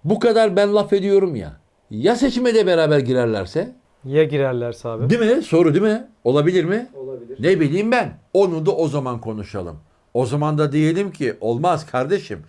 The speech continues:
Speaker 1: Terörsüz Türkiye'yi evet ama daha düne kadar terörist olanlarla da beraber ülkeyi yönetemem. Şimdi ben M H P'ye bile isteye, canı gönülden, yüreğim, vicdanım, kalbim, gönlüm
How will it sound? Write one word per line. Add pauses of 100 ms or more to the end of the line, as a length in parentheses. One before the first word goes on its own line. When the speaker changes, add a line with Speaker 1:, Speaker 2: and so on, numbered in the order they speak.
(420)
Speaker 1:
Terörsüz
Türkiye'yi
evet
ama (400)
daha
düne
kadar
terörist
olanlarla
da
beraber
ülkeyi
yönetemem. (280)
Şimdi
ben
M
H
P'ye
bile
isteye,
canı
gönülden,
yüreğim,
vicdanım,
kalbim,
gönlüm